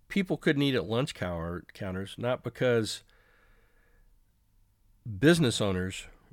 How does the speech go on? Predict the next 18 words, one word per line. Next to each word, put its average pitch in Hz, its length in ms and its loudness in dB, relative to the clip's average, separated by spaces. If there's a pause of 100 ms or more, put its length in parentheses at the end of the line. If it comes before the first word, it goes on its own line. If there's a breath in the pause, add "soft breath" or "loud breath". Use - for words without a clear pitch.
(140)
were 107 140 -4
necessarily 104 640 -4
saying 92 560 -4 (240 loud breath)
that 101 480 -6 (480)
blacks 101 480 -4
couldn't 87 340 -6
come 90 260 -6
in, 87 280 -8 (400 loud breath)
but 101 160 -8
because 120 560 -2 (360)
the 104 240 -6 (200)
federal, 120 420 0
the 98 160 -6
state 127 320 -2
governments 113 480 -2
were 98 120 -6
made 107 200 0
it 101 140 -6